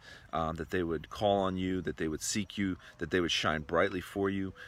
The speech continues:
and that, uh, your purpose and your plans and your ways would be exalted above everything else. In Jesus' name, amen.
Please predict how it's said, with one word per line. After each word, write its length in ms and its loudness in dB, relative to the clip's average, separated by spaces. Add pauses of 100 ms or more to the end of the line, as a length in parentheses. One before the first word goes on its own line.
(220)
and 220 -2
that, 240 2
uh, 260 0
your 160 0
purpose 420 -2
and 120 -4
your 120 2
plans 680 -2
and 120 -6
your 140 2
ways 560 0 (280)
would 120 -6
be 120 -2
exalted 600 -2 (300)
above 300 -2
everything 400 -4
else. 360 -10 (340)
In 100 -10
Jesus' 420 -8
name, 220 -10 (420)
amen. 320 -10